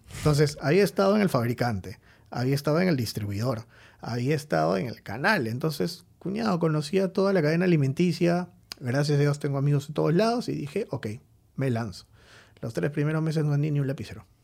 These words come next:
<laughs> No vendí ni un lapicero y era como que ya, se acabó la liquidación, a punto de regresar a vivir con mi vieja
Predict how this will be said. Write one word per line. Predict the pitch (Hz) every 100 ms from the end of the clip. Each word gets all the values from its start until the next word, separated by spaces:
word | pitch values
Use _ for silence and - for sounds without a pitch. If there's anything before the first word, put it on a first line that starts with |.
| - - - - - - - -
<laughs> | 147 117
No | 101
vendí | 113 113 113
ni | 135 156
un | 185 190 165 147
lapicero | 131 - 117 131 123 123
y |
era | 120 135
como | 135 123
que | 104 113 - - - - - - - - _ -
ya, | 135 117 -
se | -
acabó | 107 113 117 123
la |
liquidación, | 127 123 120 127 - 226 226 233 202 -
a | 113
punto | 143 143 139
de |
regresar | 131 120 135
a |
vivir | 135 131
con | 135 135
mi | 131 156
vieja | 196 226 220 - 220